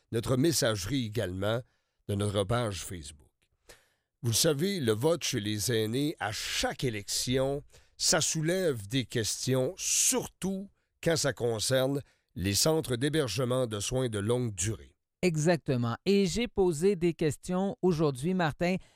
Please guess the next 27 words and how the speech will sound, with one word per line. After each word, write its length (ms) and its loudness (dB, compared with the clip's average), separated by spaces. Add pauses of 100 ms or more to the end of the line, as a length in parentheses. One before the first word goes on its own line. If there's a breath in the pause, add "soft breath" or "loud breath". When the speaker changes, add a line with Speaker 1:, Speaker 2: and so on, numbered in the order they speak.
(120)
Speaker 2:
à 100 0
l'agente 360 4
de 80 4
liaison 480 2
locale 520 2
pour 200 4
l'Estrie, 520 -2
le 120 -2
Centre 360 2
du 100 -8
Québec 520 0
et 200 6
la 220 4
Montérégie 720 0
pour 240 -4
Élection 280 -2
Canada, 380 0
Diane 540 0
Prévost. 380 -6
Ce 20 -18
qu'elle 140 -6
m'expliquait, 440 -2
comment 180 0
ça 140 2
va 100 0
fonctionner 520 -4
d'abord, 440 0